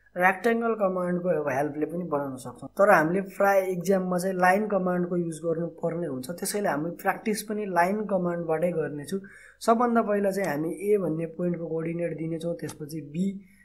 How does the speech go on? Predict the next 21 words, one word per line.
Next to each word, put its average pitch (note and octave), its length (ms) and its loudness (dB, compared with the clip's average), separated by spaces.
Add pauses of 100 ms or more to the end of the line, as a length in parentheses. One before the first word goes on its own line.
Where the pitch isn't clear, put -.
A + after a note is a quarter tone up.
(180)
र E3+ 120 -4
त्यसपछि F3+ 420 -6
सी G3+ 420 -4
र F3+ 160 0
त्यसपछि E3+ 380 -8
डी E3 260 -4
हुँदै D#3+ 320 -2
फेरि F3+ 340 -4 (360)
एमा D#3+ 200 -4
चाहिँ E3 200 -6
हामी C3 200 -4 (120)
end E3 240 0
गर्नेछौँ। C3 480 -8 (560)
र F3+ 180 6
हामीसँग F3+ 500 4 (200)
ए B3+ 220 -2
भन्ने G#3 300 2 (120)
पोइन्टको G3 320 4
कोअर्डिनेट F3 520 2
चाहिँ G3 200 -6
छ - 240 -8